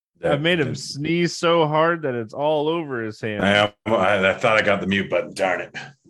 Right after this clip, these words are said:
Speaker 2: Yeah, no, it's
Speaker 1: Uh.
Speaker 2: okay. You were, you were inches away from getting it, but, uh, it's all good.
Speaker 1: That's what I've always been told. I'm always inches away.
Speaker 2: Got him again. All right.
Speaker 1: <laughs>
Speaker 2: Toronto bats. I mean, Dietmers has been pitching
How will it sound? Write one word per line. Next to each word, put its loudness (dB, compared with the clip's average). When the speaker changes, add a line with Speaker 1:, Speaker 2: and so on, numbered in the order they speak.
Speaker 2:
Yeah, 2
no, 4
it's 6
Speaker 1:
Uh. 4
Speaker 2:
okay. 2
You 4
were, 4
you 0
were 2
inches -4
away -2
from -12
getting -2
it, -6
but, -4
uh, -4
it's -12
all -8
good. -10
Speaker 1:
That's -6
what 2
I've 4
always 2
been -6
told. -8
I'm -4
always -4
inches -10
away. -8
Speaker 2:
Got 0
him 0
again. -2
All 2
right. 2
Speaker 1:
<laughs> -2
Speaker 2:
Toronto 4
bats. 0
I 0
mean, 2
Dietmers -2
has 2
been -4
pitching -4